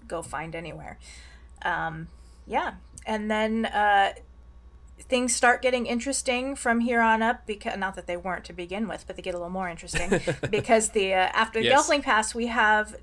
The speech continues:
Speaker 1: two passes which are virtually the same, except that you get either a Mystic or a Skeksis, um, lanyard,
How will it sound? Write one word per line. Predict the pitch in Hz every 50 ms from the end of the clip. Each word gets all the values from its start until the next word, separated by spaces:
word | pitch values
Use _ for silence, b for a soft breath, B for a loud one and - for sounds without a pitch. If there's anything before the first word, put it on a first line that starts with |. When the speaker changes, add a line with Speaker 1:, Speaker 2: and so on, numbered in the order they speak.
| -
Speaker 1:
two | - - 349 370
passes | 359 - 370 330 339 320 - 330 285 269
which | 269 277 269 - -
are | 262 254 254 247 247 240 233 254 - -
virtually | - 220 220 262 320 370 - - 381 349 330 320 285
the | 247 254
same, | 254 - - 320 302 320 311 285
except | 247 233 - - - - - 262 254 247 247 - 220
that | 226 226 - -
you | 208 220 214 202
get | - - 190 190 185 - - B B B B B B B B B B - - - -
either | 214 240 269 302 311 233 214 190 180 - - 180 - - -
a | - 208 208 208
Mystic | 208 208 214 226 233 233 - - 240 220 220 - - -
or | - 208 220 233 247 -
a | - 202 208 214
Skeksis, | - - - - - 226 233 - - - - 220 196 175 175 180 185 202 214 208 - - - - - -
um, | 214 202 190 190 180 180 180 180 185 185 185 - - - -
lanyard, | 226 240 311 339 247 - - 185 -